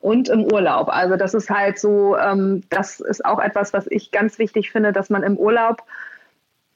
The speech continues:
dann wirklich auch nur im Notfall kontaktiert wird, sondern dass dann wirklich auch jeder da sein, seine Zeit mal hat, mal abzuschalten, mit seiner Familie nur da zu sein. Und, ähm,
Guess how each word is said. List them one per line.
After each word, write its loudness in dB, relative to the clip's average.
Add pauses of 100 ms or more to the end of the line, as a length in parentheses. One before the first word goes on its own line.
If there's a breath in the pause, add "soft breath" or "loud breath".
dann 0
wirklich 0
auch -2
nur 4
im 4
Notfall 0
kontaktiert -2
wird, 0
sondern 0
dass -4
dann 0
wirklich 0
auch -2
jeder 0 (100)
da 0
sein, 0
seine 0
Zeit -4
mal 0
hat, -4
mal 0
abzuschalten, -2
mit -2
seiner 0
Familie 0
nur 0
da -2
zu -4
sein. -2
Und, -6
ähm, -4